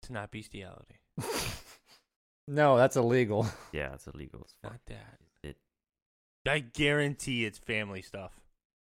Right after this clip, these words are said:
Speaker 1: It's gotta be the step family stuff.
Speaker 3: Maybe it's, like, fat people.
Speaker 2: Fat people.
Speaker 3: Maybe he's a chubby chaser.
Speaker 1: Oh! It could, it could be, 'cause I could see it turning this way. It could be gay porn.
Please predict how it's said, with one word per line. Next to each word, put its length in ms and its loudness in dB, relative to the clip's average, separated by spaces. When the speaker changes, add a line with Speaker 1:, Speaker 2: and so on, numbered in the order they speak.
Speaker 1:
It's 140 -12
gotta 340 4
be 120 -10
the 120 -12
step 260 -6
family 360 -12
stuff. 180 -8
Speaker 3:
Maybe 180 -2
it's, 160 -4
like, 140 -4
fat 480 -10
people. 260 -16
Speaker 2:
Fat 120 -4
people. 300 -6
Speaker 3:
Maybe 180 -2
he's 100 -2
a 60 -4
chubby 260 -8
chaser. 300 -18
Speaker 1:
Oh! 600 10
It 180 6
could, 320 10
it 300 8
could 400 8
be, 260 2
'cause 160 -6
I 100 0
could 140 -8
see 160 -2
it 80 -2
turning 260 -4
this 120 -8
way. 100 0
It 80 -4
could 180 2
be 120 -2
gay 260 2
porn. 380 -8